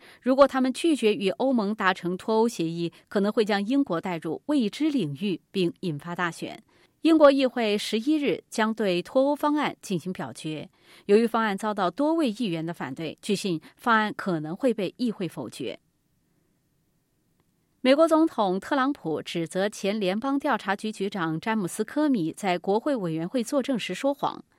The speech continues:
科米在其的证词中透露，针对俄罗斯干涉二零一六年美国总统大选的调查，最初主要集中在四名美国公民身上。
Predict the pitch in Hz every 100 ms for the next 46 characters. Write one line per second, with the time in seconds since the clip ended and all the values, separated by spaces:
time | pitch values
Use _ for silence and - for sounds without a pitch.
0 | _ - _ - 359 302 185 277 247 -
1 | 214 220 226 311 233 190 185 202 214 208
2 | 180 160 123 - - - 320 311 285 -
3 | 220 277 - 269 262 294 302 - 240 277
4 | 220 196 233 302 269 196 185 - 185 151
5 | 185 190 190 196 160 202 175 165 135 160
6 | 180 - 139 143 - - - 247 - 302
7 | - 151 160 254 233 - 175 196 - -
8 | - 311 247 165 - 185 147 165 156 175
9 | 170 156 185 170 185 -